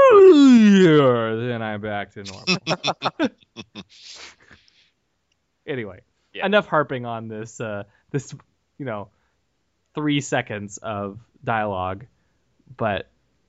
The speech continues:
Speaker 1: man, did it bug me. But Steven, I think there was something that bugged you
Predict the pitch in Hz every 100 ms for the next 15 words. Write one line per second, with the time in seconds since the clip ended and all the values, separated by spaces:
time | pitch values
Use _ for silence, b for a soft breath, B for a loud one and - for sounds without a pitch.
0 | _ _ _ _ _ _ _ _ _ _
1 | _ 113 117 113 - - - 110 _ _
2 | _ _ _ _ - 170 - 208 208 131
3 | 117 160 160 151 156 151 131 123 123 123
4 | 113 104